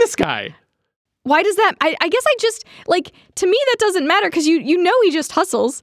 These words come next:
Speaker 2: Like, at that point, you totally understand how Ed Wood works, what he does. It's not implausible or weird to me at all that he would end up in this weird situation asking some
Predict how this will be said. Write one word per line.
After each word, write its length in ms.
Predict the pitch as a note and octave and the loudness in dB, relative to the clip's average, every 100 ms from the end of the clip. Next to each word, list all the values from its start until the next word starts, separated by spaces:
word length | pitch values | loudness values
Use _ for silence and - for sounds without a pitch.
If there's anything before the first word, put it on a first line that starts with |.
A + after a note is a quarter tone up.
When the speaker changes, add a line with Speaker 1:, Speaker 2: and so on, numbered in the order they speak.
| _ | _
Speaker 2:
Like, 240 | - D4+ - | -2 -2 -2
at 120 | D4+ | 0
that 120 | F#4+ A#4 | 0 0
point, 320 | E4+ C#4+ - _ - | -2 -2 -4 _ -4
you 120 | C#4 | 0
totally 320 | F4 G#4+ F4+ | 2 2 2
understand 500 | C#4 C#4 D#4 D4+ B3 _ | 0 -2 0 0 -2 _
how 400 | - E4+ F#4 E4 - - | -2 2 2 0 -6 -2
Ed 180 | C4+ B3 | -2 0
Wood 240 | C4+ A3 | 0 0
works, 460 | A3 A3+ - - - - _ | -2 -4 -6 -18 -18 -20 _
what 180 | B3+ D#4+ | 0 0
he 140 | D4+ C#4+ | 0 0
does. 460 | C4+ G#3 F#3+ - - _ _ | 0 -2 -6 -12 -16 _ _
It's 200 | - A#3+ | -4 -2
not 300 | C#4+ E4 F#4 | 0 2 0
implausible 640 | - C4+ C4+ D4 D4 B3+ A#3+ | -2 -4 0 0 0 0 0
or 140 | C4 | 0
weird 480 | A3 B3+ D#4 A#3 G#3+ | -2 0 0 0 -2
to 80 | A#3 | -2
me 140 | A3+ | -2
at 140 | G#3 - | -2 -2
all 340 | A#3+ C4+ G3+ - | 0 0 0 -2
that 140 | A3+ | 0
he 120 | B3+ | 0
would 140 | A#3+ - | 0 0
end 200 | B3+ B3 | 0 0
up 140 | A#3+ | 0
in 80 | B3 | 0
this 180 | A#3 A#3 | -2 0
weird 220 | B3 A#3 | -2 0
situation 440 | A#3+ A3+ A#3+ A#3 | -2 -2 -2 -2
asking 360 | G#3+ A3+ B3+ A#3 | -2 -2 -2 -2
some 300 | A#3 G#3 | -2 -4